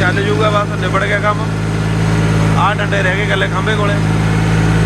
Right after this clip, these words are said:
ਇਹ ਮਿੱਟੀ ਭੁਰਦੀ ਬਹੁਤ ਸੀ, ਸੁੱਕੀ ਸੀ ਪੈਲੀ, ਤੇ ਵੱਟਾਂ ਜਿਹੀਆਂ ਮਸਾਂ ਜਿਹੀਆਂ, ਮਸਾਂ ਹੀ ਬਣੀਆਂ ਇਹਦੀਆਂ, ਭੱਸੀ ਜਿਹੀ ਬਣੀ ਪਈ ਆ ਉਹਦਾ।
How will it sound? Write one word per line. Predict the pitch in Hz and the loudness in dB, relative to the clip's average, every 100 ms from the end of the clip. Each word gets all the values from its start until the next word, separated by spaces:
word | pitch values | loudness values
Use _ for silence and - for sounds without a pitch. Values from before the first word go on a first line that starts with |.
| 160 - - - - - - 160 - - 165 165 - - - - - - - - - - - - - - - - - - - - - - - - - | 2 4 4 4 4 4 2 2 2 2 2 2 2 2 2 2 2 2 2 2 2 2 2 2 2 2 2 2 2 2 2 2 2 2 2 2 2
ਇਹ | 233 | 0
ਮਿੱਟੀ | 240 233 247 | 0 -2 -2
ਭੁਰਦੀ | 247 240 190 208 | 0 0 0 0
ਬਹੁਤ | 196 214 | 0 0
ਸੀ, | 220 214 | 0 0
ਸੁੱਕੀ | 208 226 233 | 0 0 0
ਸੀ | 202 | 0
ਪੈਲੀ, | 190 190 208 214 - - - - | 2 0 0 -2 -2 -2 0 0
ਤੇ | 170 | 0
ਵੱਟਾਂ | 165 170 202 | 0 0 0
ਜਿਹੀਆਂ | 208 214 | 0 -2
ਮਸਾਂ | 202 | -2
ਜਿਹੀਆਂ, | 202 202 202 - - | 0 0 0 0 0
ਮਸਾਂ | 180 202 | 2 0
ਹੀ | |
ਬਣੀਆਂ | 202 190 180 175 | 0 0 0 0
ਇਹਦੀਆਂ, | 165 165 - - - - - - - | 0 0 0 0 0 2 2 2 2
ਭੱਸੀ | 214 - | 2 2
ਜਿਹੀ | 196 214 | 0 0
ਬਣੀ | 214 214 208 | 0 0 0
ਪਈ | 214 208 | 0 0
ਆ | 202 | 0
ਉਹਦਾ। | 208 214 | 0 0